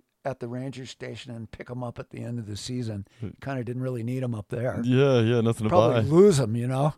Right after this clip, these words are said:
Speaker 2: Yeah,
Speaker 1: Or
Speaker 2: for
Speaker 1: need 'em
Speaker 2: sure.
Speaker 1: for <laughs> fire starter or something. Who knows?
Speaker 2: Yeah.
Speaker 1: But, you know, also, I had heard that, uh, way back in those days, the population of the Bitterroot Valley wasn't really gigantic.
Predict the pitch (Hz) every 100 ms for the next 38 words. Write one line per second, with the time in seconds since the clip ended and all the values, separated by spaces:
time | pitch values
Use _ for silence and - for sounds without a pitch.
0 | - 98 101 107 107 131 151 170 143 104
1 | 127 - 139 165 143 - - - 349 160
2 | - - 190 226 208 151 151 175 151 160
3 | 160 117 123 135 139 113 92 - _ -
4 | 175 - 175 185 156 - _ _ _ _
5 | _ 156 185 226 - 151 139 151 185 143
6 | 135 147 135 104 135 127 113 - _ 127
7 | 117 113 139 143 151 143 139 131 - 123
8 | 120 120 117 123 117 113 - 117 - 151
9 | 147 135 131 123 - 123 104 104 123 117
10 | 101 113 120 117 117 139 156 143 120 123
11 | 120 107 117 110 110 117 117 113 101